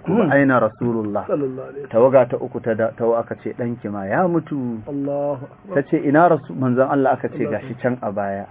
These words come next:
Speaker 1: Tana zuwa inda manzon Allah take,
Speaker 2: Allahu
Speaker 1: yake ta ce, "To, kullu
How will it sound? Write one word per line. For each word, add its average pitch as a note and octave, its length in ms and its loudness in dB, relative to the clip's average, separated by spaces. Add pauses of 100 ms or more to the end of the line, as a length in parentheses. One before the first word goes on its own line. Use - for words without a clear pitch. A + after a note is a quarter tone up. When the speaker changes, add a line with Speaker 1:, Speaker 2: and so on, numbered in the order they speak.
(160)
Speaker 1:
Tana A#2+ 260 0
zuwa C3 320 6
inda A#2+ 160 -2
manzon G#2+ 240 -4
Allah G#2+ 240 -8
take, G2+ 160 -12
Speaker 2:
Allahu G2 240 -10
Speaker 1:
yake A2 320 -6
ta A2 160 -8
ce, A2 160 -6
"To, G2+ 160 -8
kullu C3 400 -4